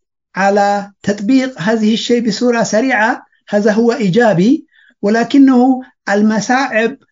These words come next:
والظروف والتشرذم اللي عندنا هو شيء كثير وكبير،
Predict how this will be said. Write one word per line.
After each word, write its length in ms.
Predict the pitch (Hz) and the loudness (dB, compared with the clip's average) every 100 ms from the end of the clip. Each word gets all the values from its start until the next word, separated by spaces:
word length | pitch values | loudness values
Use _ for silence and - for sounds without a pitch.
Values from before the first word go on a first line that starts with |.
| _ - | _ -8
والظروف 960 | 185 202 170 165 220 262 240 226 - _ _ _ _ - | -2 0 0 0 0 2 2 0 -8 _ _ _ _ -8
والتشرذم 720 | 190 190 214 - 269 269 240 | -6 -2 -2 0 0 2 2
اللي 160 | 226 220 | 0 0
عندنا 560 | 220 247 233 220 240 _ _ _ - | 2 2 0 -2 -8 _ _ _ -2
هو 280 | 247 214 170 | 0 0 -2
شيء 360 | - 240 269 220 | -2 0 0 -2
كثير 480 | 214 208 247 269 226 | -4 -2 0 0 0
وكبير، 640 | 202 208 247 240 240 240 | -2 0 2 2 0 -4